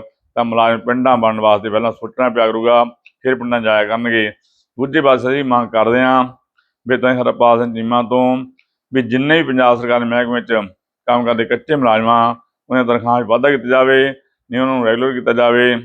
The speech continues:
ਇਸ ਤਰ੍ਹਾਂ ਹੀ ਪੀ ਐਸ, ਪੀ ਐਸ ਟੀ ਸੀ ਐਲ, ਪੀ ਐਸ ਟੀ ਸੀ ਐਲ ਦੇ ਵਿੱਚ ਬਹੁਤ ਵੱਡੀ ਗਿਣਤੀ ਦੇ ਵਿੱਚ ਜੋ ਪੋਸਟਾਂ ਖਾਲੀ ਪਈਆਂ ਹਨ, ਉਹ ਭਰੀਆਂ ਜਾਣ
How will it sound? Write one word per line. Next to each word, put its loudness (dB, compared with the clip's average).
ਇਸ 0
ਤਰ੍ਹਾਂ 2
ਹੀ 2
ਪੀ 0
ਐਸ, 2
ਪੀ -8
ਐਸ -2
ਟੀ -
ਸੀ -2
ਐਲ, 2
ਪੀ -2
ਐਸ -2
ਟੀ -6
ਸੀ -6
ਐਲ -2
ਦੇ 2
ਵਿੱਚ 0
ਬਹੁਤ 2
ਵੱਡੀ 0
ਗਿਣਤੀ -2
ਦੇ 0
ਵਿੱਚ -2
ਜੋ -4
ਪੋਸਟਾਂ 0
ਖਾਲੀ -2
ਪਈਆਂ 0
ਹਨ, -4
ਉਹ -4
ਭਰੀਆਂ 0
ਜਾਣ 0